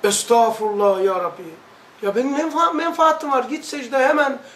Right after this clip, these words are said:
Hemen git yaptın hatayı. Çabuk çek bankayı Asya'dan. Git faizi kapat. Git çabuk. Ondan sonra git tövbe et ya. Ya Rabbi affet. Bilmiyordum. Din biliyordum.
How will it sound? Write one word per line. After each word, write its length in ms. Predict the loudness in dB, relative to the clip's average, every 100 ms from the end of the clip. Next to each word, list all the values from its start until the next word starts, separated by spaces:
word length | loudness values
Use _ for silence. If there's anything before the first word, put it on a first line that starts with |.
| -2
Hemen 640 | 4 4 4 2 2 0
git 200 | -4 -2
yaptın 280 | 0 0 2
hatayı. 460 | 2 4 2 0 -4
Çabuk 420 | -4 -4 -4 -6
çek 240 | -8 -4
bankayı 360 | -2 -2 -2 -2
Asya'dan. 360 | -4 -6 -8 -10 -16 -16 -10
Git 160 | -8
faizi 380 | 2 2 2 -2
kapat. 440 | -4 2 2 2 -8 -20 -20 -12
Git 120 | -8
çabuk. 340 | -2 -2 -2 -6 -14 -20 -20 -20 -20 -2
Ondan 240 | 2 4 4
sonra 280 | 2 2 2
git 280 | 0 -8 -8 -20 -20 -6
tövbe 320 | 0 0 0
et 220 | -4 -4
ya. 180 | -6 -6
Ya 280 | -4 -4 -6
Rabbi 300 | -6 -10 -10
affet. 440 | -6 -6 -6 -8 -8
Bilmiyordum. 520 | -8 -6 -6 -6 -10 -16 -20 -14 -8
Din 180 | -6 -6
biliyordum. 480 | -6 -6 -8 -10